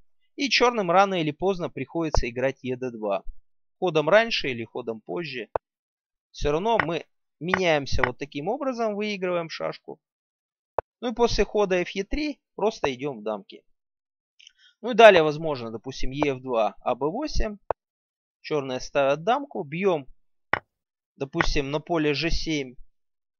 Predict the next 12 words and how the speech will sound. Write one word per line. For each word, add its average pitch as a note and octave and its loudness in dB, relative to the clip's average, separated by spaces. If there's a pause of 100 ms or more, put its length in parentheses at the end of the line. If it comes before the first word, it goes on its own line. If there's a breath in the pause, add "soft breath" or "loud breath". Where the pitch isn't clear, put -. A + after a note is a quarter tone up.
(520)
Ну C#4 -2
и D4 2
здесь, C4 8
э, C#3 4
белые F#3 4
выигрывают B2+ -2 (180)
еще D#3 -2
одну D3 -4
шашку B3+ -4 (1400)
и G#3+ -6
постепенно D3+ 2
побеждают. G#2 -4